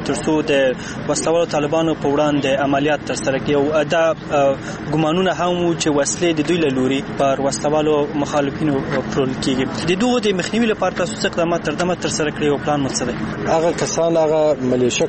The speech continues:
Speaker 2: قوتونه یا هغه قیزیشان چې د هرې خوا، هر ریاست د خوا نه یا د هر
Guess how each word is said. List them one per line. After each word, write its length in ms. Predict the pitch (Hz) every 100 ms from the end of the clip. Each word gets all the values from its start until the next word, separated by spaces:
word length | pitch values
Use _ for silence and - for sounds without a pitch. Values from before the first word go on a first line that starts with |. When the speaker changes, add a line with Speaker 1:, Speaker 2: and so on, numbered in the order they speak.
| -
Speaker 2:
قوتونه 440 | 139 - 143 139 135 127 120 120
یا 100 | 117
هغه 120 | 117 -
قیزیشان 500 | 120 117 107 143 135
چې 120 | -
د 80 | 117 123
هرې 200 | 131 127 127 - -
خوا، 320 | 117 113 110 127
هر 140 | 123
ریاست 360 | 110 101 139 123
د 80 | -
خوا 100 | 127 120
نه 80 | 113
یا 80 | 107
د 60 | 107
هر 100 | 117